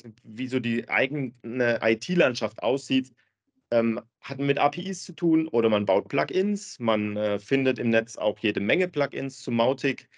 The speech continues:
äh, die teilweise aktuell sind, teilweise nicht mehr so ganz und es frisst auch teilweise eine ganze Menge Zeit.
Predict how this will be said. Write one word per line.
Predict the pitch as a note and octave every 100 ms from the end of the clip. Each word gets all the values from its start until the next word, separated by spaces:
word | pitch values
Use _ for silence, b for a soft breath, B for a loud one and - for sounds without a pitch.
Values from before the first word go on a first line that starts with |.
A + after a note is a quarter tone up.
| b b -
äh, | A#2 A2
die | A2+ A2+ A2 _ _ _
teilweise | - A2+ A2 A2+ A#2+
aktuell | B2 - D3+ D#3+ E3+
sind, | D3+ D3 -
teilweise | A2+ G#2+ A2 A2+
nicht | G#2+
mehr | G#2+ G2
so | G2+
ganz | C3 F#3 F3+
und | B2+ A2+
es | G#2+
frisst | - D3 -
auch | -
teilweise | - A2+ A#2+ A2+ B2
eine |
ganze | G2+ F#2 G#2+
Menge | G2 F#2
Zeit. | G#2+ E2 D#2+